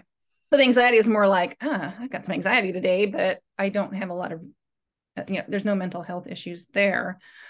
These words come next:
Um, but I do know, you know, the more I've read is all these symptoms that women have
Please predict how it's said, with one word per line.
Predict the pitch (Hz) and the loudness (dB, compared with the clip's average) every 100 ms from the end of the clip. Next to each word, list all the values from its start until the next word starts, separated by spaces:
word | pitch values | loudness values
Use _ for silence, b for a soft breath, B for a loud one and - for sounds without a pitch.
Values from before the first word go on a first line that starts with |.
| B B B | B B B
Um, | 220 202 185 180 170 | 0 2 0 -2 0
but | 226 | 2
I | 208 | 2
do | 196 - 220 220 | 0 -4 0 0
know, | 202 190 | 0 -2
you | 190 | -4
know, | 180 | -6
the | 180 | -8
more | 180 180 | -8 -6
I've | 175 185 | -6 -4
read | 180 180 | -2 -2
is | 175 175 - _ _ _ - | -4 -8 -16 _ _ _ -8
all | 185 | -4
these | 196 202 | -4 -4
symptoms | 196 202 311 294 | -6 -6 -6 -6
that | - 196 | -6 -4
women | 185 196 196 | -2 -4 -4
have | 196 233 202 180 190 | -4 -4 -4 -4 -6